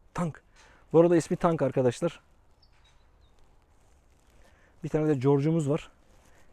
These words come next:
Direkt Baba George'un kuyruk tutanı. Onu da çekeceğim inşallah. Gel, gel, gel. Ve bu arada güneş batıyor. Işığımız azalmadan. Manzaramız da çok güzel. Işığımız azalmadan.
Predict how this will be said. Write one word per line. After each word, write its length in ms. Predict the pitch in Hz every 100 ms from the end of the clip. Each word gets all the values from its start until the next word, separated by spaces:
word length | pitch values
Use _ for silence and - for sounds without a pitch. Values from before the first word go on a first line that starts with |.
| -
Direkt 240 | 160 156 131
Baba 240 | 143 139
George'un 380 | 131 127 131 123 _ _ -
kuyruk 260 | 143 143
tutanı. 360 | - - 131 147 _ _ _ _ _ _ _ _ _ _ _
Onu 180 | - 139
da 60 | 127
çekeceğim 380 | 120 120 120 110
inşallah. 360 | - 117 139 - _ _ _ -
Gel, 100 | 135 - _
gel, 120 | 135 - -
gel. 100 | 131 - _ _ - _ _ _ _ _ _ _ _ _ _ _ _ _ _
Ve 100 | 147
bu 100 | 143
arada 160 | 160 165
güneş 420 | 147 170 - -
batıyor. 400 | 135 135 - 160 - _ _ _ _ _ _ _ _ -
Işığımız 440 | 131 147 156 165
azalmadan. 540 | 156 160 165 143 156 180 _ _ _ _ _ _
Manzaramız 480 | 120 127 127 131 127
da 60 | 127
çok 240 | 139 -
güzel. 200 | 113 135 - _ _ _ _ - - _
Işığımız 340 | - 160 156 147
azalmadan. 520 | 147 156 139 143